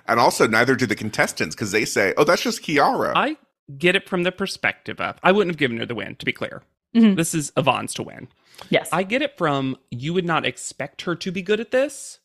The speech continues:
Speaker 2: So
Speaker 3: Mm.
Speaker 2: she
Speaker 1: Sure.
Speaker 2: surpassed an expectation. And I think Tyra just remembers the feeling that she had <laughs> having a ball, having it all. <laughs>
Speaker 3: Fair. <laughs> It's really about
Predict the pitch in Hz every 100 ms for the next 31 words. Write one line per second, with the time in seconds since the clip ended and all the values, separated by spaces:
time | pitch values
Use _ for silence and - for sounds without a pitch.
0 | - 202 190 170 156 156 98 95 - -
1 | 185 180 180 - - _ - 135 135 135
2 | - 113 - 139 131 - 202 - 160 170
3 | 175 - 247 294 180 139 135 - 135 127
4 | 120 117 120 202 170 120 117 - 262 294
5 | 254 - - - - - 165 147 131 120
6 | 113 127 - 95 104 - - - - -
7 | 214 170 208 339 320 403 403 339 - -
8 | - - - 440 320 233 220 220